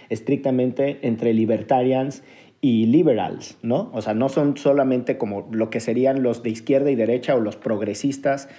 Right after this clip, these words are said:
y, y los que son, eh, de derechas. Hay un, hay un conflicto desde esa aproximación político-ideológica, seguro, pero creo que hay un problema más denso que no están poniendo sobre la mesa.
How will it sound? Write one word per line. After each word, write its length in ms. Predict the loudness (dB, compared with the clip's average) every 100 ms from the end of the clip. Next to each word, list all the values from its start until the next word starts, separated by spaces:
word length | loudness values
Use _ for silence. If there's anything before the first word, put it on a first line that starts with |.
| -20 -20 _
y, 340 | -4 -2 -4
y 180 | -6 -4
los 240 | -2 -4 -6
que 140 | -8
son, 440 | -2 -2 0 -2 -4
eh, 540 | -2 0 -2 -4 -8 -8
de 400 | -4 0 2 2
derechas. 640 | 2 2 0 -2 -10 -12 -20 -20 -20 -20 _ _ -6
Hay 260 | 0 2 4
un, 200 | 2 2
hay 180 | 2 2
un 120 | 2
conflicto 720 | 0 0 -2 0 2 4 2 -4
desde 340 | -2 0 0
esa 160 | 0 -2
aproximación 880 | -2 -4 -2 -4 -2 0 0 -2
político-ideológica, 1000 | -2 0 0 0 0 0 2 0 0 -2
seguro, 560 | 0 2 2 2 0 -4
pero 220 | -4 -2
creo 200 | 0 0
que 100 | 2
hay 100 | 2
un 140 | 0 0
problema 380 | 0 0 0
más 240 | 0 -2 0
denso 600 | 0 0 0 0 -2 -14 _ _ _
que 320 | -2 0 -2
no 340 | -2 2 4 2
están 300 | 0 -4 -4
poniendo 360 | -4 -2 -2
sobre 260 | -4 -6 -6
la 100 | -6
mesa. 340 | -6 -8 -14